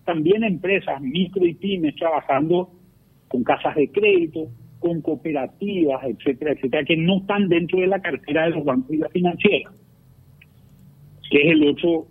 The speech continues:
el o-, la otra parte. Ahora sale una ley que tiene, que se le dio media sanción la semana pasada en el Senado,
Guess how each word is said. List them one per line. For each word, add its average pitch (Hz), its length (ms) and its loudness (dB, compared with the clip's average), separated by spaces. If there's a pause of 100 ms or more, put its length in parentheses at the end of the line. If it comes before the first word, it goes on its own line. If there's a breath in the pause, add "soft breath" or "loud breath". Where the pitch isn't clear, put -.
(160)
el 127 160 0
o-, 147 120 0
la 139 160 2
otra 135 400 0
parte. - 380 -10 (1700)
Ahora 247 340 2
sale 226 220 2
una 247 180 0
ley 147 220 4
que 143 140 -2
tiene, 196 400 -2
que 185 120 -2
se 190 120 0
le 170 100 0
dio 180 180 2
media 180 300 -2
sanción 156 380 0
la 156 80 -4
semana 147 300 0
pasada 135 400 0
en 151 100 2
el 160 140 0
Senado, 135 400 -4